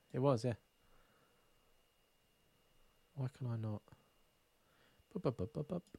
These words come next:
There you go. Nope, that fucked it. Ah, what have I done? <laughs>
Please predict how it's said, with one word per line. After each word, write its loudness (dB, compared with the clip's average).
There 2
you 0
go. -8
Nope, 12
that 6
fucked 2
it. 4
Ah, 12
what 8
have 12
I 12
done? 12
<laughs> 8